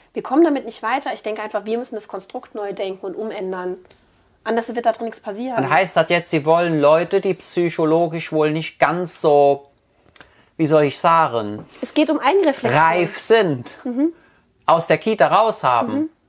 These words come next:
Speaker 2: Ja, wer macht denn dann noch den Job?
Speaker 1: Genau, es wird dann spannend. Lassen wir uns mal überraschen.
Speaker 2: <laughs> Und wir werden jetzt nicht spekulieren, wie viel Prozent wären denn das, würden wir von hundert Prozent
Speaker 1: <coughs>
Speaker 2: ausgehen?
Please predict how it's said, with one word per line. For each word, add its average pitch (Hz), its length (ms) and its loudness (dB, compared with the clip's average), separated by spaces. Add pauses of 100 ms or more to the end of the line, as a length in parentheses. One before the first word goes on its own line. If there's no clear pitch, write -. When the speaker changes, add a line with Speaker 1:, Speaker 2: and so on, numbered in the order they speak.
(960)
Speaker 2:
Ja, 143 140 2
wer 143 100 2
macht 180 260 0
denn 160 120 2
dann 160 140 4
noch 147 140 0
den 139 140 -4
Job? 175 300 0 (240)
Speaker 1:
Genau, 339 240 2 (340)
es - 80 -16
wird 226 120 -6
dann 320 100 -2
spannend. 208 320 -6 (100)
Lassen 214 160 -4
wir 214 40 -2
uns 226 100 -4
mal 269 80 0
überraschen. 277 480 -2
Speaker 2:
<laughs> - 1040 -4 (600)
Und 151 140 6
wir 143 100 6
werden 165 160 4
jetzt 156 120 2
nicht 190 220 2
spekulieren, 170 580 2 (200)
wie 226 260 4
viel 254 280 -2
Prozent 190 640 0
wären 240 400 4
denn 131 160 2
das, 110 280 -2
würden 147 280 2
wir 139 120 2
von 143 160 -2
hundert 156 260 2
Prozent 139 340 2 (100)
Speaker 1:
<coughs> - 80 2
Speaker 2:
ausgehen? 277 380 2